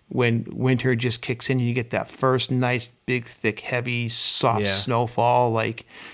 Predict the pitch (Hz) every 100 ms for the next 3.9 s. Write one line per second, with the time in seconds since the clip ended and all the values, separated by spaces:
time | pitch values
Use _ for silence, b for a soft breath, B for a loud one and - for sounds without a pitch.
0 | - 220 147 - 135 127 135 120 - 127
1 | 120 120 117 110 - 123 120 120 117 104
2 | - - 127 113 110 - 117 117 165 117
3 | - 143 110 104 - - 143 123